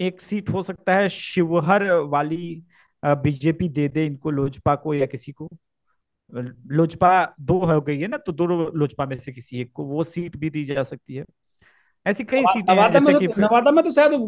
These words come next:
Speaker 2: गिरिराज सिंह का चल रहा था नाम। गिरिराज सिंह पहले कहाँ से लड़े थे?
Speaker 1: नहीं, नहीं,
Speaker 2: बेगूसराय
Speaker 1: एक बार
Speaker 2: से
Speaker 1: नवादा
Speaker 2: पहले?
Speaker 1: से, बेगूसराय से वो जीते हुए, नवादा से भी पहले, अ,
Speaker 2: हाँ,
Speaker 1: जीत चुके हैं, लेकिन
Speaker 2: नवादा
Speaker 1: अब तो वो
Speaker 2: जीते।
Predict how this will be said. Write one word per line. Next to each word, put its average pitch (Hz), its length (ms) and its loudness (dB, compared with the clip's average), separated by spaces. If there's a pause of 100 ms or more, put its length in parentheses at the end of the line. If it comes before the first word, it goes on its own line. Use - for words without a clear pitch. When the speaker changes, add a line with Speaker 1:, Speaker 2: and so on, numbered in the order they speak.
Speaker 2:
गिरिराज 180 580 2
सिंह 247 240 0
का 254 100 4
चल 220 180 0
रहा 202 140 0
था 208 100 -4
नाम। 233 240 -8 (500)
गिरिराज 185 400 2
सिंह 247 280 0
पहले 202 260 2
कहाँ 175 200 -2
से 170 140 -4
लड़े 131 340 -2
थे? 107 200 -6 (960)
Speaker 1:
नहीं, 170 140 -2
नहीं, 269 140 -2
Speaker 2:
बेगूसराय - 580 0
Speaker 1:
एक 220 180 6
बार 226 220 6
Speaker 2:
से 208 80 4
Speaker 1:
नवादा 196 320 4
Speaker 2:
पहले? 240 80 -2
Speaker 1:
से, 170 280 -16 (320)
बेगूसराय 196 760 4
से 262 120 2
वो 240 120 6
जीते 170 280 -4
हुए, 226 180 2
नवादा 170 380 0
से 202 140 -6
भी 208 80 -6
पहले, 175 420 0
अ, - 160 -14
Speaker 2:
हाँ, 143 640 -4
Speaker 1:
जीत 143 260 -8
चुके 147 160 -2
हैं, 202 80 2
लेकिन 226 160 0
Speaker 2:
नवादा 180 140 2
Speaker 1:
अब - 60 -6
तो 254 100 2
वो 254 160 4
Speaker 2:
जीते। - 140 -6